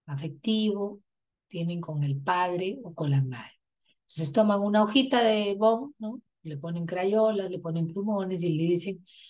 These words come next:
"Dibújame a tu mamá", no importa cómo la dibuje, así le ponga una, un círculo, no importa. Ya, "¿y dónde estás tú? ¿Al costado de tu mamá? ¿Para qué lado te dibujas tú?". "A ver,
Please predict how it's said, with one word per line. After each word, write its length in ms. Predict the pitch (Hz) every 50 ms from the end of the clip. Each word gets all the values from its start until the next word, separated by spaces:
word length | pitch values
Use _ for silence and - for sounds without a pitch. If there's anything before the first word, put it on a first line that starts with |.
| - _ _ -
"Dibújame 440 | 269 302 339 339 339 320 262 220
a 80 | 196 190
tu 100 | - 170
mamá", 440 | 165 160 151 143 139 139 135 - - -
no 100 | 214 247
importa 460 | 254 247 - - 254 254 - 233 226
cómo 200 | - 214 214 214
la 100 | 208 185
dibuje, 420 | 170 165 165 190 214 202 - 170
así 180 | 156 143 175 175
le 140 | 175 175 175
ponga 580 | 170 - 175 175 175 175 170 175 165 160 156
una, 560 | 156 156 160 160 156 156 147 143 135 139 147 143 -
un 160 | 196 185 165
círculo, 440 | 175 233 254 247 - - 175 156 151
no 60 | 156
importa. 480 | 160 151 143 - 156 139 139 - - _ _ _ _ _ - - - _ _
Ya, 160 | - 247 - -
"¿y 100 | 247 262
dónde 260 | 302 339 330 320 320
estás 320 | 294 320 - 277 277 277
tú? 140 | - 277 254
¿Al 100 | 226 220
costado 440 | - - - - - 233 240 277 302
de 100 | 285 262
tu 160 | 269 269 247
mamá? 340 | 240 233 226 240 285 359 370 -
¿Para 220 | 240 226 226 226
qué 120 | - 311
lado 280 | 285 262 247 233 220 220
te 120 | 220 202
dibujas 440 | 185 180 175 175 170 196 170 147 -
tú?". 200 | _ 147 139 - -
"A 120 | - 151 147
ver, 160 | 139 135